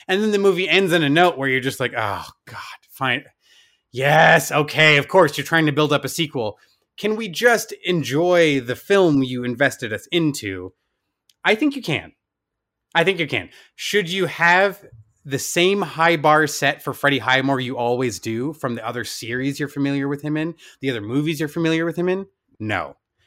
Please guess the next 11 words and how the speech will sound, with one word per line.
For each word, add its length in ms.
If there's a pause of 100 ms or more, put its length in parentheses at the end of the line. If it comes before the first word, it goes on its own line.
(220)
This 300
is 420
a 120
summer, 920 (420)
middle-of-the-road 880
film. 440 (260)
This 180
is 200
the, 260
the 120
popcorn 1040